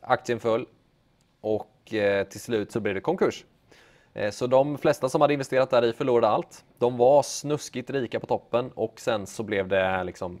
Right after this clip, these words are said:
konken. Så ja, det, det blev, eh, blev inget kul. Eh, Jaja skriver, "Jag lärde mig mycket från iGreen. Jag hade förlorat mycket och glömde bort om detta. Nu bestämmer jag att investera i fonder med fyra av sju i riskklass."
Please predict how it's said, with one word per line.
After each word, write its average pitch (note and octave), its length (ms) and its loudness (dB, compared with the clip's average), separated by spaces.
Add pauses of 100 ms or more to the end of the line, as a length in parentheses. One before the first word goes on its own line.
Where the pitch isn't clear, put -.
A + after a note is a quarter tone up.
konken. A#2+ 400 -4 (1000)
Så - 160 -4 (500)
ja, A#2+ 320 4
det, B2 220 6
det B2 160 -2
blev, A#2 360 0
eh, A2 400 4
blev A#2 200 -2
inget G#2+ 180 -4
kul. - 160 -6 (1800)
Eh, A2 200 0
Jaja C#3+ 400 8
skriver, A2+ 480 6 (140)
"Jag C3+ 440 4
lärde C#3 260 8
mig B2 100 2
mycket B2+ 280 -4
från A#2+ 400 0
iGreen. A2+ 440 0
Jag A2 140 2
hade B2+ 160 2
förlorat B2 300 0
mycket C3 380 -4
och A2+ 60 0
glömde B2 240 0
bort A#2 340 0
om A#2+ 80 0
detta. G#2+ 420 -2
Nu A#2+ 200 -2
bestämmer A#2+ 400 2
jag G#2+ 40 4
att G#2+ 100 -2
investera G2 520 -2
i F#2+ 60 -14
fonder G2+ 420 -4
med F#2+ 200 -6
fyra A#2+ 380 0
av A#2 120 6
sju G2 240 -4
i G2 40 -4
riskklass." - 500 -10